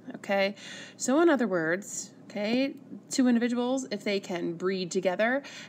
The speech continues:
and if their offspring can also breed on its own, they must be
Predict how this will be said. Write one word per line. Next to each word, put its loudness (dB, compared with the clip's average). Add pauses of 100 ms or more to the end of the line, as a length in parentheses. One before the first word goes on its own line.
and -4
if -6
their -4
offspring -4 (120)
can -6 (140)
also -2
breed 0
on -6
its -6
own, 0 (320)
they -4
must -4
be -2